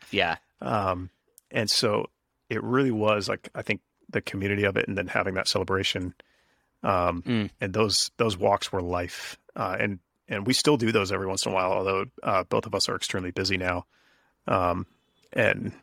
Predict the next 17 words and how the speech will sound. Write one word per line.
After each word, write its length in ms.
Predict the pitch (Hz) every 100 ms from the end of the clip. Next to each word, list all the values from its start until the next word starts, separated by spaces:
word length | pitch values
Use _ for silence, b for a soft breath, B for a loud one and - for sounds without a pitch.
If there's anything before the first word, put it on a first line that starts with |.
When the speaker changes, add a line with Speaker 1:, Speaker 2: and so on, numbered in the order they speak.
| _ - -
Speaker 2:
uh, 320 | 107 104 - - _ -
we 100 | 117
still 180 | - 101
try 160 | 104
to 80 | 92
get 120 | 95
'em 80 | 95
in, 260 | 101 98 95 _ _ _ _ _
you 60 | 110
know, 100 | 104
once 260 | 107 101
every 200 | 110 104 95
quarter, 440 | - - 104 104
maybe, 280 | 104 110 120
<laughs> 380 | - 185 - -
Speaker 1:
Mm-hmm. 360 | 127 131 -
Speaker 2:
where 120 | 123